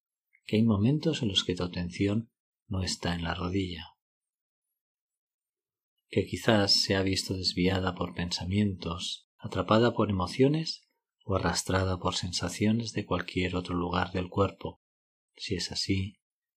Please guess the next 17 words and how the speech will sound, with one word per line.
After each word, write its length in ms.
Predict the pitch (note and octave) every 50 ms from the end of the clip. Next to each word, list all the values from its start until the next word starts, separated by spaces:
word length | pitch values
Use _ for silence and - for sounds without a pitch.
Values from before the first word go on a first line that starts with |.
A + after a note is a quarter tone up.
| _ _ _ _
simplemente 1000 | - - - - C3+ D3 D3+ D3 - G#2 F2+ F2+ F#2+ G2+ G#2+ A#2 A2 - B2
toma 320 | A2+ - - G#2 F#2+ F2+ F2+
nota 380 | F2 F2+ G2+ G#2+ - A#2+ A#2+
de 100 | A#2 A2
lo 140 | G2 F2+ -
que 120 | - - F2+
ha 60 | E2+
ocurrido 640 | F2 - - - G2 G2 F#2+ F2+ F2 F2+ - - _ _ _ _ _ _ _ _ _ _ _
y 160 | - - G#2
dirige 520 | F2+ F2+ F2+ F2+ G#2 G#2+ G#2 - - G2 F2+
de 120 | F2 F2
nuevo 440 | F2 F#2 F#2 F#2+ G2+ G2+ G2 F#2 F2+
tu 120 | F2+ F#2+
atención 600 | F2+ - F#2 F2+ F2+ F2 - G#2+ G#2 G#2+ A#2+ B2
a 60 | A#2
la 120 | G2+ F#2 F#2
rodilla, 600 | - F#2 F#2 G2+ G#2+ G#2+ G#2 G2+ F#2+ - -